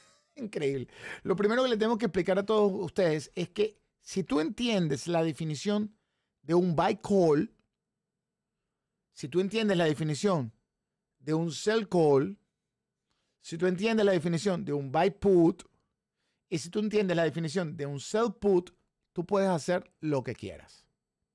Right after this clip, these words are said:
Porque eso es lo que son las estrategias. La combinación de cada una de esas cosas para que tú hagas lo que quieras. Te voy a dar un ejemplo antes de entrar en materia.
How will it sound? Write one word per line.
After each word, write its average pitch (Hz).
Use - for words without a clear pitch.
Porque 160
eso 233
es 202
lo 185
que 131
son 139
las 151
estrategias. 95
La 165
combinación 165
de 151
cada 240
una 240
de 220
esas 202
cosas 247
para 147
que 131
tú 151
hagas 160
lo 117
que 92
quieras. -
Te 196
voy 233
a 294
dar 247
un 240
ejemplo 214
antes 190
de 185
entrar 156
en 156
materia. 110